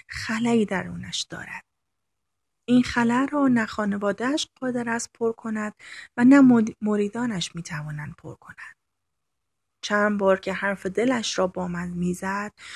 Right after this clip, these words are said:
خودش نیز به آن معترف بود. به او گفتم: «بدون شک از خامی دور و منزه شده ای، اما در آتش عشق نپخته ای هنوز.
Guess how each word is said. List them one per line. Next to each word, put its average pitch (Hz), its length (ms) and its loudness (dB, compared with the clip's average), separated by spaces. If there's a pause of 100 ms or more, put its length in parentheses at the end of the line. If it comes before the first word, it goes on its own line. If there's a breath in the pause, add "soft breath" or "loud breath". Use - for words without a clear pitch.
(220 loud breath)
خودش 277 580 2
نیز 220 220 2
به - 180 -10
آن 196 140 -4
معترف - 720 -6
بود. - 140 -20 (1000)
به 302 80 4
او 302 180 10
گفتم: 269 520 4 (600)
«بدون 269 340 8
شک 311 440 2
از - 180 -6
خامی 240 640 4
دور 269 260 2
و 285 40 2
منزه 214 600 -2
شده 185 320 -6
ای، 170 160 -12 (640)
اما 226 300 2
در 214 260 -2
آتش 214 480 -4 (160)
عشق 294 440 -2 (140)
نپخته 240 520 -8
ای 170 120 -12
هنوز. - 580 -18